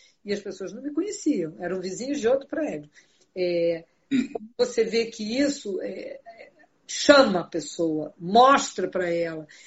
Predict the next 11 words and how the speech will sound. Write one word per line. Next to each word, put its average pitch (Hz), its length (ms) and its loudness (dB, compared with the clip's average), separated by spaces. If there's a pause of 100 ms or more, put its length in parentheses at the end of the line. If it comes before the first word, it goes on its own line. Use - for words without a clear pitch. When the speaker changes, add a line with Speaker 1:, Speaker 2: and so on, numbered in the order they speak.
(100)
Speaker 1:
mostra 254 400 0
um 226 80 -4
outro 247 240 4
caminho, 214 440 -2
uma 208 100 -4
outra 247 260 4
saída 233 600 -4
que 269 340 2
é, 226 300 0 (400)
e 214 100 -12
lá 196 300 -6